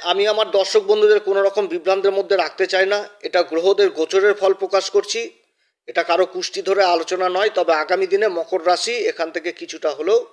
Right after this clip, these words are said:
উপলব্ধি করতে পারবে। আঠাশ তারিখে শুক্র রাশি পরিবর্তন করছে, শনির সাথে অবস্থান করবে, জুতি তৈরি করবে। আর তার থেকে সব থেকে ভালো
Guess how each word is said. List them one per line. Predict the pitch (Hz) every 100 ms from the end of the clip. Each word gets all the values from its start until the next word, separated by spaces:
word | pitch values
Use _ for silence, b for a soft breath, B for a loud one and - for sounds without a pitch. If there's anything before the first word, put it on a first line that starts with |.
| _ _ _
উপলব্ধি | 131 - 156 156 202
করতে | 160 - 160
পারবে। | 139 110 92 _ _ _ _ _ _ _ b b b b _ _
আঠাশ | 131 190 208
তারিখে | 240 226 220 240
শুক্র | 240 202 247
রাশি | 233 226 233
পরিবর্তন | 240 233 240 247 240
করছে, | 233 - 175
শনির | - 196 233 240
সাথে | 233
অবস্থান | 226 214 - 208
করবে, | 190 170 131 104 - _
জুতি | 165 190 208
তৈরি | 202 190
করবে। | 160 147 143
আর | 143 - _ -
তার | 180 190 -
থেকে | 226 226 208 240
সব | 214 196 -
থেকে | 208 208
ভালো | 127 147